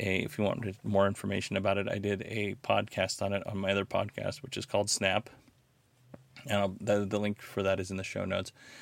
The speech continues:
But if you don't wanna listen to it and you're like, "Hey, I'm looking to get in a really good game," fifa two thousand seventeen. It, you can play a game fairly quick, and then you can move on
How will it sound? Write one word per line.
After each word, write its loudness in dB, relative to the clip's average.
But 10
if 2
you 6
don't 10
wanna 10
listen 4
to 6
it 6
and -2
you're 0
like, 4
"Hey, -4
I'm 2
looking -2
to 0
get 2
in -2
a -2
really 0
good -2
game," 2
fifa 2
two 0
thousand 2
seventeen. -4
It, 0
you -2
can -4
play 6
a 6
game 2
fairly 6
quick, 2
and 2
then 4
you 0
can -2
move 2
on 2